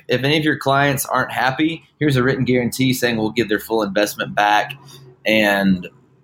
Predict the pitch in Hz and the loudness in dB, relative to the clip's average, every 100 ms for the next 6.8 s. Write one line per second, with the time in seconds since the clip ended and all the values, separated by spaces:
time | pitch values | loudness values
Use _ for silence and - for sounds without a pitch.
0 | _ _ _ _ _ _ _ _ 156 160 | _ _ _ _ _ _ _ _ -10 0
1 | 196 196 156 185 139 143 208 214 202 190 | 2 4 4 2 0 -2 0 2 4 4
2 | 175 147 160 147 - 139 151 - 143 135 | 2 2 4 2 2 2 2 0 2 2
3 | 127 - 113 135 127 123 - 110 107 95 | 0 -4 0 2 4 0 2 0 0 0
4 | 104 101 101 107 107 - 104 101 95 95 | 0 2 -2 -2 -4 -2 -2 -4 -2 0
5 | 95 95 95 92 98 98 101 165 - 190 | 0 -2 -6 -4 -2 -2 0 -2 2 0
6 | 160 147 127 113 107 104 107 95 | 2 2 2 2 2 2 0 -2